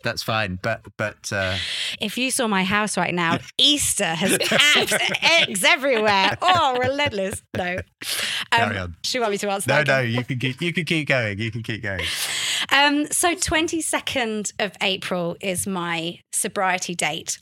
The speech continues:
Speaker 2: And, um, I got sober in twenty fourteen. So I'm coming up to, um, and you never round up in recovery.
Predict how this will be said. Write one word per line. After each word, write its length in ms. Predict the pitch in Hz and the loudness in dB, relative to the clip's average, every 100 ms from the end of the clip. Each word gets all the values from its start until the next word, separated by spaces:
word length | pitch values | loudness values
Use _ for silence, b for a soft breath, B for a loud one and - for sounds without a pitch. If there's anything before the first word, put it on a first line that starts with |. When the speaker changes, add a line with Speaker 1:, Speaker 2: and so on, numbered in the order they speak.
| _ _ 208 | _ _ 0
Speaker 2:
And, 480 | 180 170 170 180 - | 0 0 -4 -4 -2
um, 600 | 185 175 175 170 170 - - 190 | -2 -2 -2 -2 -4 -8 -8 -6
I 60 | |
got 120 | 190 - | -4 -2
sober 220 | 185 175 | -2 -2
in 100 | 185 _ | -6 _
twenty 300 | - 208 196 | -4 -4 -2
fourteen. 540 | 208 180 170 180 160 170 | -4 -6 -4 -4 -4 -4
So 160 | - 190 | -2 -2
I'm 140 | 190 | -4
coming 420 | - - 202 190 | -4 -4 -2 -2
up 200 | 185 - | -2 -4
to, 480 | - 180 156 151 170 - B B B B - | -4 -2 -2 -4 -6 -10 B B B B -2
um, 200 | 180 185 | -2 0
and 160 | 214 214 | 0 0
you 120 | 220 | -2
never 340 | 226 233 208 208 | 0 0 0 2
round 300 | 202 190 175 | 0 0 -2
up 260 | 170 - - _ - | -4 -6 -20 _ -8
in 120 | 190 | -6
recovery. 640 | 175 190 170 175 175 208 | -4 -4 -2 -2 -4 -6